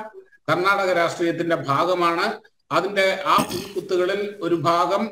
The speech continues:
അതിന്റെ ഒരു ഇത് ബി-, reflection ബി ജെ പിയിലും ഉണ്ടായിരുന്നു. അത്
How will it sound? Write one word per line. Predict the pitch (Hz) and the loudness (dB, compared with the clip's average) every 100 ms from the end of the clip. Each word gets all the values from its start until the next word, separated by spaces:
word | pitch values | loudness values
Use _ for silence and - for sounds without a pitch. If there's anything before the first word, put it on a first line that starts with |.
| - - | -8 -4
അതിന്റെ | 156 175 175 | -2 0 0
ഒരു | 165 165 156 | 2 0 -2
ഇത് | 175 208 | 0 0
ബി-, | 170 156 151 147 | 0 0 0 0
reflection | 143 135 170 180 175 | 0 0 -2 0 0
ബി | 151 156 | 2 2
ജെ | 151 | 2
പിയിലും | 156 160 147 147 | 4 4 2 2
ഉണ്ടായിരുന്നു. | 143 151 151 151 190 214 - - - | 2 2 2 2 2 0 -4 -14 -2
അത് | 147 175 | 0 4